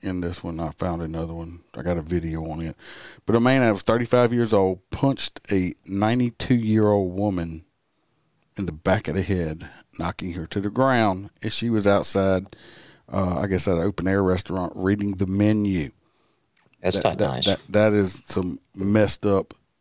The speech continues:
Speaker 1: shit right there, that a thirty-five-year-old man would punch a ninety-two-year-old lady.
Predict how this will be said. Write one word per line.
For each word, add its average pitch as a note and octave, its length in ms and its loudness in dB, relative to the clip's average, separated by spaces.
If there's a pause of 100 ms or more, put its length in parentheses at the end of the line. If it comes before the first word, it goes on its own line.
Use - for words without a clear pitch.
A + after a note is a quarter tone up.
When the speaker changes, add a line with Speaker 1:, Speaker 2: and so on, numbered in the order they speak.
(480)
Speaker 1:
shit - 320 0
right F#2+ 260 2
there, F#2+ 260 2
that F2 220 0
a F2 140 -4
thirty-five-year-old F#2 720 0
man F2+ 240 -4
would D#2+ 200 -8
punch G2+ 360 -6
a - 140 -4
ninety-two-year-old E2 1080 -8
lady. D3+ 320 -8